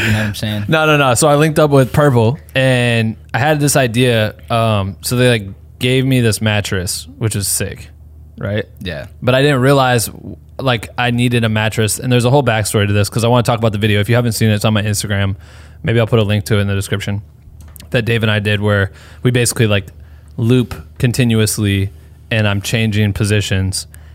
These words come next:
Speaker 2: Um, and originally I wanted to just do, like, three positions just to show, like, oh, you sleep in the middle, you can sleep on the left and the right. And then Dave's like, "Yo, it'd be funny if you, like, progressively got crazier with the way you <laughs> sleep." <laughs>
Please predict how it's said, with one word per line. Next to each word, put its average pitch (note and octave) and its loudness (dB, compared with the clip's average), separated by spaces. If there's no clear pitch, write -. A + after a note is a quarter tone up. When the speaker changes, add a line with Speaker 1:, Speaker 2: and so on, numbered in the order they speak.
Speaker 2:
Um, G2+ 0
and A2+ 0
originally D3+ 2
I C3 4
wanted C3 2
to A#2+ 0
just A#2 -2
do, A#2+ 2
like, G#2 0
three A#2 0
positions G#2+ -2
just A2 -4
to - -10
show, A2 0
like, G2+ -2
oh, C3+ 2
you G2+ -4
sleep G#2 -6
in A2 -4
the G#2+ -2
middle, B2+ 2
you G2+ 0
can G#2+ -6
sleep A2 -4
on G#2+ -2
the G#2+ 0
left A2+ 0
and A2 -2
the G#2+ -2
right. A2+ 2
And G2+ -4
then G2+ -4
Dave's G#2+ 0
like, G2+ -2
"Yo, A#2 2
it'd A2+ 2
be A2 0
funny A2+ 0
if G#2+ -2
you, G#2+ 0
like, G2+ 0
progressively G#2 -2
got G2 -2
crazier G#2+ 0
with G#2 0
the G#2+ -2
way A2 2
you G#2+ 2
<laughs> - -4
sleep." - 0
<laughs> E4+ 2